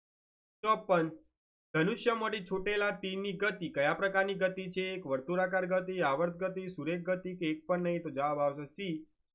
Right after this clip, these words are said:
સુરેખ ગતિ. તો આજે આપણે એન એમ એમ એસ ક્વિઝ નંબર નાઇન, પચાસ પ્રશ્નોની ક્વિઝ જોઈ. જો વીડિયો ગમ્યો હોય તો વીડિયોને લાઈક કરજો,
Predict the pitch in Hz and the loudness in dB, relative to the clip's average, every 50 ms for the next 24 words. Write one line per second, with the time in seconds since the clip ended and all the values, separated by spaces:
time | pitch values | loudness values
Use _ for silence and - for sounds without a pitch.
0 | _ _ _ 170 175 170 170 180 180 180 - 185 180 180 180 - _ _ _ _ | _ _ _ -4 -4 2 2 0 0 0 -4 -6 -6 -6 -10 -14 _ _ _ _
1 | _ _ _ _ _ _ _ _ _ _ _ _ 160 160 156 156 165 190 180 175 | _ _ _ _ _ _ _ _ _ _ _ _ 2 2 4 4 4 4 4 4
2 | 175 180 175 175 143 110 - - _ _ _ _ _ _ _ _ _ _ _ _ | 4 4 2 2 2 0 -6 -14 _ _ _ _ _ _ _ _ _ _ _ _
3 | _ 143 151 170 180 185 185 180 185 180 175 180 - - _ 156 175 190 170 139 | _ 0 0 2 2 2 2 4 2 2 2 0 -6 -12 _ 0 0 2 0 -2
4 | 127 139 147 151 151 151 156 156 160 165 190 185 - - _ _ _ _ _ _ | -2 -2 0 0 2 4 4 6 6 6 4 0 -6 -14 _ _ _ _ _ _
5 | 135 131 135 139 139 147 165 180 185 185 165 156 - - _ _ _ _ _ _ | -4 -2 2 4 4 4 4 4 2 0 -4 -8 -10 -18 _ _ _ _ _ _
6 | _ _ _ _ _ _ _ _ _ _ - 143 - 175 180 185 175 185 - 165 | _ _ _ _ _ _ _ _ _ _ -8 -2 2 4 4 4 2 2 2 2
7 | 165 165 - 170 170 170 170 170 147 147 175 175 147 165 165 170 175 180 175 - | 2 2 0 0 0 0 0 0 0 0 0 0 0 2 2 2 0 0 -4 -10
8 | - _ _ _ _ 165 165 143 151 151 160 180 190 180 175 170 175 175 170 170 | -20 _ _ _ _ 0 2 2 2 4 6 4 6 6 6 4 6 4 4 4
9 | 170 165 160 165 160 160 165 165 160 160 151 139 143 165 165 160 - 175 170 160 | 4 2 2 0 0 0 2 2 2 2 2 2 2 0 -2 2 2 2 2 2
10 | 156 165 | 2 0